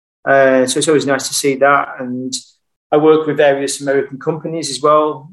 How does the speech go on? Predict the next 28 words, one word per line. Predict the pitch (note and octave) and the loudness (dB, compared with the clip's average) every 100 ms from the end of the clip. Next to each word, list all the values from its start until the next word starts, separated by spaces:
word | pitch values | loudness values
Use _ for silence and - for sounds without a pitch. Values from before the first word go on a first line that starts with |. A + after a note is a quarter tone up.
| F#3 | -8
um, | C#3+ C#3 C3 C3 B2+ B2+ B2 C3+ _ - _ _ _ - | 2 4 4 4 0 -6 -12 -16 _ -20 _ _ _ -6
like, | C3 B2+ | -4 0
um, | C#3 C3 C#3+ C#3 | 2 2 -2 -4
machinery | - D3 C#3+ C#3 | 0 2 2 2
companies. | D3 D3 C#3+ C#3 | -4 -2 -2 2
I, | C3+ C3+ D#3+ D3+ | 2 0 -4 0
I | |
also | C#3 B2+ C#3 | 2 2 0
u-, | C3 C3 | 0 -2
I | |
use | C3 B2+ | -2 -2
various | B2 C3+ B2+ - | 2 2 2 0
fertilizer | C#3 - C3+ C3 B2+ | -2 0 0 0 -4
products | C3+ C#3 - | -4 -6 -6
from, | - B2+ C3 C3 | -8 -6 -6 -10
from, | - C3+ C3 | -12 -8 -4
uh, | C3 C3 B2+ | -2 0 -2
the | C3 | -4
U | C3+ C3+ | -4 -4
S | - | -4
as | B2 | -4
well. | D3+ D#3+ - _ _ _ _ _ _ - | 0 0 -4 _ _ _ _ _ _ -4
Um, | D3 C#3+ C#3+ C#3+ C#3+ C#3+ C#3+ C#3+ - _ _ _ _ _ _ _ E3+ | 2 6 6 4 0 -4 -4 -6 -10 _ _ _ _ _ _ _ -2
and | E3 | 4
then | E3 E3 E3 E3+ E3+ _ _ _ _ _ _ _ - | 4 4 0 -8 -16 _ _ _ _ _ _ _ -8
to | D3+ | -4
challenge | F3 F#3 D#3 | 2 2 2
myself, | C#3+ C#3+ D#3+ F#3 - | -2 2 2 2 -6